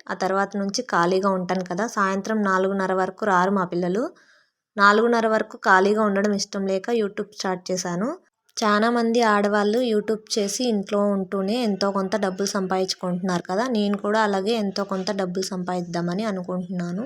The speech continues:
నేను పెళ్ళి అవ్వక ముందు కూడా చేన్లలో పనికి పోయేదాన్ని.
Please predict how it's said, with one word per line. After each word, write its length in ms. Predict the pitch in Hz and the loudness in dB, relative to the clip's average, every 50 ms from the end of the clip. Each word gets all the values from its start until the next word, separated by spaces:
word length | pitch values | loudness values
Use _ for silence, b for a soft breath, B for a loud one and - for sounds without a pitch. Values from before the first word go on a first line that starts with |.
| 311 | -4
నేను 240 | 214 208 214 226 240 | -2 0 2 2 0
పెళ్ళి 300 | 262 - 226 208 220 226 | 0 0 2 2 4 4
అవ్వక 280 | 214 208 214 208 214 214 | 4 4 2 0 0 -2
ముందు 220 | 202 202 208 208 | 0 0 0 0
కూడా 320 | 202 208 208 202 214 254 302 339 370 359 - _ _ _ _ _ | 0 0 0 2 2 2 2 0 -2 -4 -8 _ _ _ _ _
చేన్లలో 460 | - 233 208 202 208 208 202 214 220 214 | -4 -2 0 0 2 2 4 4 2 2
పనికి 280 | 214 208 196 196 190 | 0 -2 -2 -2 -2
పోయేదాన్ని. 640 | 190 202 196 190 196 185 190 190 185 180 185 220 269 | -2 0 0 2 2 0 0 -2 -2 -2 -4 -4 -4